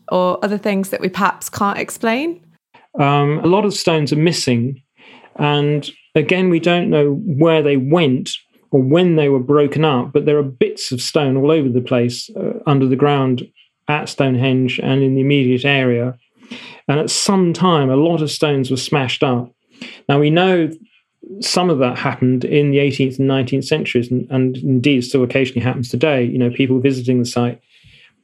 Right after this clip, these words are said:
Speaker 2: uh, bash bits off. And in the eighteenth and nineteenth centuries, it was really common, people wanting to find out <laughs> where,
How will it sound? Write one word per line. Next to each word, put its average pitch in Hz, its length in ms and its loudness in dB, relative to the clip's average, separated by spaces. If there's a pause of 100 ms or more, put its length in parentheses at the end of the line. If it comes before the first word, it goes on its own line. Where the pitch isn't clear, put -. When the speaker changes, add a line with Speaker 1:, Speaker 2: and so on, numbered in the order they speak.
(240)
Speaker 2:
uh, 131 100 2
bash 127 380 -4
bits 147 240 0
off. 127 320 0 (240)
And 147 100 2
in 180 120 4
the 156 100 2
eighteenth 143 320 0
and 131 80 2
nineteenth 143 320 2
centuries, 123 340 0
it 151 120 0
was 139 140 0
really 151 320 2
common, 120 540 -2 (300)
people 139 460 2 (840)
wanting 143 340 4
to 123 80 -4
find 143 240 0
out 143 140 2
<laughs> - 20 4
where, 147 240 2